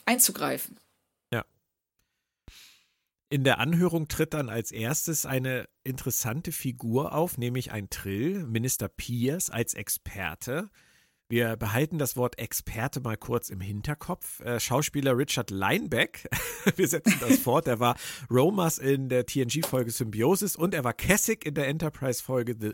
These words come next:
Speaker 2: Sindhi, also auch wieder ein, äh,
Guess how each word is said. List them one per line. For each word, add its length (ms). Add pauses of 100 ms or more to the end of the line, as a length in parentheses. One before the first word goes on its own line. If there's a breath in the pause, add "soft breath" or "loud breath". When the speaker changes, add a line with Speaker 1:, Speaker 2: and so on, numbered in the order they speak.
Speaker 2:
Sindhi, 600
also 180 (100)
auch 440
wieder 240
ein, 160
äh, 360